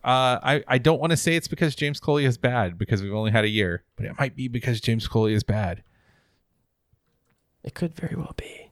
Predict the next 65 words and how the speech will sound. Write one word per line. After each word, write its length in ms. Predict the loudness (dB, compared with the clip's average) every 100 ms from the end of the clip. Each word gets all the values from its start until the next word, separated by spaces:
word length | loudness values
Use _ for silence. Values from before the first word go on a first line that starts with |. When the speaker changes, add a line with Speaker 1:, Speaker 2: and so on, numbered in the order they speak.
| _ 2
Speaker 2:
We'll 80 | 2
see. 220 | 2 -4
Speaker 1:
Yeah, 320 | 0 2 0 -4
we 200 | -6 -2
can't 220 | -2 0
say 160 | -2
for 140 | -2 -6
sure 220 | -6 -6
yet. 260 | -6 -8 -10 -20 -20 -20 _ _ _ _
Speaker 2:
Like 160 | 2 4
Bank, 460 | 4 4 -2 -18 -20 _ _ -2
Kyle 160 | 0
Nab, 240 | 0 -2 -6 _
how 140 | 2 2
do 60 | 4
the 160 | 2
O-line 360 | 2 4 4 4
injuries 360 | 2 2 2
change 240 | 2 0 2
the 100 | 2
outlook 240 | 4 2 2
for 40 |
the 40 | 0
rest 140 | 0
of 20 | 0
the 80 |
season? 400 | -4 -4 -8 -10 -14 _
Which 260 | -6 -4 -6 -14 -14
they 500 | 2 4 6 6 6
might 220 | 8 8
be 60 | 8
Speaker 1:
Uh, 40 |
Speaker 2:
okay. 160 | 8 4
Speaker 1:
it 60 | 6
really 240 | 6 6
depends 580 | 2 0 0 0 0 2
on 140 | 2 4
whether 240 | 2 2
or 60 | 2
not 180 | 0
Trey 320 | -2 -2 0 0
can 160 | -4
go. 320 | -6 -4 -6 -4
If 100 | -2
Trey 220 | 2 2
can 160 | 2 2
go, 240 | 4 4
then 340 | 4 2 0 -6
it's, 280 | -10 -6 -2
we're 100 | 0
probably 320 | 2 2 0
good 220 | -2 -4
'cause 100 | 0
I 40 | 0
think 160 | 2 2
the 100 | 4
other 140 | 4
two 160 | 4 2
looks 220 | 0 -2
like 100 | -2
they're 100 | -4
gonna 120 | -6
be 80 | -8
able 160 | -10 -12
to, 140 | -16